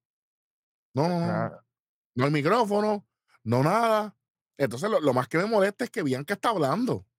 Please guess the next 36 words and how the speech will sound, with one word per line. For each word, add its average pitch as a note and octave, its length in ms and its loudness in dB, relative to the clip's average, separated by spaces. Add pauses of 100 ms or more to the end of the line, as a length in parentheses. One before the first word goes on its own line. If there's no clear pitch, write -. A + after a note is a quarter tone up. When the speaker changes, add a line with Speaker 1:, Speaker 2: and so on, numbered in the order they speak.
(600)
Speaker 1:
Pero F#3+ 160 4
como E3 140 -2
no C#3+ 100 4
tiene C#3 160 2
headset. E3 480 -2 (340)
Speaker 2:
Exacto, A#2+ 520 -4
no, A2+ 120 2
no, A2+ 160 0
no A#2 220 -2
cachamos B2 340 0
nada A2 200 0
de A#2 80 -2
eso. A2 180 -8 (800)
Speaker 1:
Se C#3 180 -6
perdió. B2+ 800 2 (540)
Speaker 2:
Ajá. B2 340 -4 (420)
Speaker 1:
Como D3+ 260 2
salga D3+ 320 -6
una, A3+ 240 2
una, F3+ 280 2
una E3 320 0
digital F3+ 380 0
exclusiva E3 560 0
de D3 60 2
este, D#3+ 180 -4
yo C#3 120 4
voy D#3+ 160 6
a, C#3 40 -2
la C3+ 120 -2
semana A#2+ 280 -6
que E3+ 80 -2
viene F3+ 120 2
a D3 140 6
lo A2 120 4
loco C3 340 2
vengo. G#2+ 360 -2